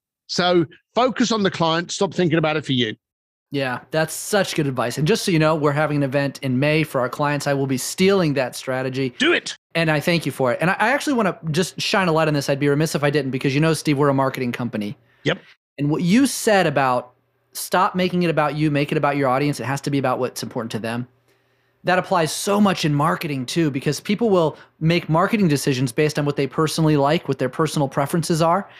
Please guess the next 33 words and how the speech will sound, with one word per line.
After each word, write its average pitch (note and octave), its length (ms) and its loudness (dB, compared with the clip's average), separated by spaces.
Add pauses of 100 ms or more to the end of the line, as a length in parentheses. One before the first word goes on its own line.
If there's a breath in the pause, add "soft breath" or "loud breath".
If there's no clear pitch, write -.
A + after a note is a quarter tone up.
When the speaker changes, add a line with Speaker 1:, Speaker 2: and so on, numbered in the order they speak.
(220 loud breath)
Speaker 2:
instead E3+ 340 0
of D#3 80 -2
really D#3+ 200 0
knowing D3 320 2
their D3 160 4
audience C3+ 440 -2
and C3 120 -2
marketing C#3+ 400 -2
to - 160 0
them C3+ 400 0 (260 loud breath)
and C#3 180 -4
their D3+ 240 0
wishes C3+ 360 -2
and B2+ 100 -2
desires A#2+ 420 -4
and A#2 120 -8
needs. A#2 240 -8
So C#3 160 -2
I C#3+ 80 0
think E3 160 -2
you C#3+ 80 -2
just, C#3+ 240 -6 (240 loud breath)
you F3 120 4
nailed E3+ 380 4
it - 140 -10
so D#3 260 0
well C#3+ 320 2
there. A#2+ 340 -8 (360 loud breath)
Really, C#3+ 440 2
really C#3+ 360 4
appreciate C3 340 0
those B2 160 0
insights. A2+ 500 -4